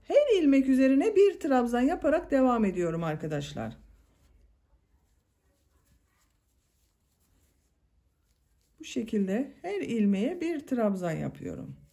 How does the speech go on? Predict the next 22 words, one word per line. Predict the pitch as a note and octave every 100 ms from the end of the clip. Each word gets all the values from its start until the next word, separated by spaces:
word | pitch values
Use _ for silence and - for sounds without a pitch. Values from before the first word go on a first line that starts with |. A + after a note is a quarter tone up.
| _ _ _ _ _ _ _ _ _ _ _ _ _ _ _ _ _ _ _ _ _ - -
Sıra | E4+ G4
sonuna | F#4+ C#4+ C4 B3
kadar | C4 C#4 D#4+
devam | B3+ A#3 G#3+ E3
edelim. | D#3 D3+ D3 C#3 - - _ - - - - - - - -
Arka | A3 A#3 D#4+ F4
bölümde | D4 C4 B3 A#3
de | G#3 G#3+
trabzanlar | A3 G#3 A3 G#3+ A3+ A#3 A#3 A3+
yaparak | G#3+ A3 F#4 D4+ C#4+ - - _ _ -
bakın | G#3+ A#3+
bu | A#3 - -
ilk | F#4 - -
başladığım | C4+ C4 A#3+ A3 A3
yere | A3+ C4+ F#4
kadar | F#4 C#4 C#4+ G4+
tamamladım | D#4 A#3+ G#3+ F#3 E3+ E3+
arkadaşlar. | C#3+ C#3+ C#3+ E3 F3+ A#2 G2+ - _ _ - _ -
Bu | C#4+
son | - F#4 G#4+
ilmek | C4+ D4 C4+ E4 G4
ile | F4+ A#3+ B3+